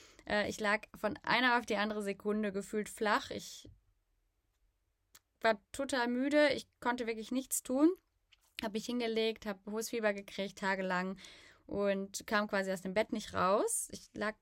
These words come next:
wirklich komplett flach. Ich weiß nicht, ob ich jemals schon mal so krank war, dass ich einfach gar nichts mehr konnte, aber ich war einfach krank. Und das war im Dezember, Anfang Dezember, glaub ich. Und ich hatte noch einige Kundenaufträge, die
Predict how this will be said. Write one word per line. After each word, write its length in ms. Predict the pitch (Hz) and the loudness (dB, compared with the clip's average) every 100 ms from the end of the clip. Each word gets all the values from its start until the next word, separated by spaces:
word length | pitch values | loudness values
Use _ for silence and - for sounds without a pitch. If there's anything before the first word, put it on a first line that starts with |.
| - | -4
wirklich 380 | 220 240 240 | -2 -2 -6
komplett 300 | - 180 202 | -6 -4 -6
flach. 200 | - 180 175 | -4 -6 -4
Ich 100 | 170 | 0
weiß 140 | 214 | 0
nicht, 140 | 220 202 | 2 -2
ob 80 | |
ich 120 | 196 175 | -2 0
jemals 380 | 240 240 220 | 4 4 4
schon 140 | - 202 | 2 0
mal 100 | 196 | 0
so 160 | 208 | -2
krank 320 | 202 196 208 - | -4 -4 -4 -2
war, 140 | 190 | -2
dass 160 | 180 - | -4 -6
ich 80 | |
einfach 220 | 180 175 165 _ - - | -8 -8 -14 _ -10 0
gar 120 | 240 | 0
nichts 180 | 277 233 | 0 -4
mehr 80 | |
konnte, 380 | 220 214 214 - | -4 -2 -2 -4
aber 360 | - 180 180 - _ _ _ _ _ _ _ _ _ - | -4 0 -2 -2 _ _ _ _ _ _ _ _ _ -12
ich 140 | 175 | -6
war 100 | - | -4
einfach 380 | - 165 170 165 _ _ _ _ | -4 -4 -4 -6 _ _ _ _
krank. 320 | - 156 160 - _ - - - - - - - _ _ _ _ _ - | -12 -10 -10 -18 _ -20 -20 -20 -20 -20 -20 -20 _ _ _ _ _ 4
Und 460 | 220 233 226 233 | 8 8 6 4
das 160 | 220 - | 0 6
war 380 | 220 214 208 - | 8 10 8 6
im 200 | 202 202 | 2 0
Dezember, 420 | 190 247 285 302 | 0 4 6 8
Anfang 280 | 233 254 269 | 6 0 -2
Dezember, 380 | 262 277 269 254 | -2 -2 -2 -2
glaub 300 | 254 262 254 | -4 -4 -2
ich. 400 | 339 453 - - | -2 -4 -8 -10
Und 580 | - 247 247 247 247 240 - - | -4 0 2 2 0 -4 -10 -12
ich 160 | - - | -12 -6
hatte 180 | 220 226 | -6 -4
noch 120 | 208 | -4
einige 380 | - 220 262 240 | 0 0 0 -4
Kundenaufträge, 960 | - 247 220 202 - 196 185 180 185 202 - - | -4 -2 0 -2 -2 -2 0 2 0 -2 -10 -6
die 400 | 202 190 185 175 | -4 -2 -2 -6